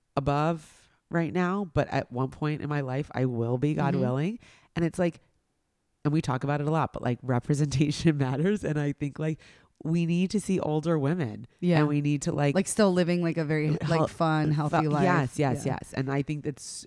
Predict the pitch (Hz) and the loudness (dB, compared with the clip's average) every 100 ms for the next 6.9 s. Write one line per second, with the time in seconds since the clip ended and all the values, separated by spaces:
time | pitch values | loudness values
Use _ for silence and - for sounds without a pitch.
0 | - 135 - - 127 135 135 180 143 139 | -8 -8 -6 -6 0 2 2 0 -4 -6
1 | - 139 135 139 - 139 135 127 - _ | -8 -6 -4 -6 -6 -6 -4 -6 -8 _
2 | _ _ _ 131 131 131 135 127 127 123 | _ _ _ -4 -2 0 0 0 -2 0
3 | 117 120 185 175 151 165 170 170 156 151 | 0 0 -2 -2 -4 0 4 4 4 0
4 | - 139 123 - 127 143 117 113 113 110 | -6 -6 -6 -2 0 0 0 -4 -2 0
5 | 240 262 226 180 214 196 208 208 202 175 | 2 4 4 4 2 0 0 0 2 4
6 | 151 151 139 147 143 143 139 131 | 2 0 -2 -4 0 0 0 -2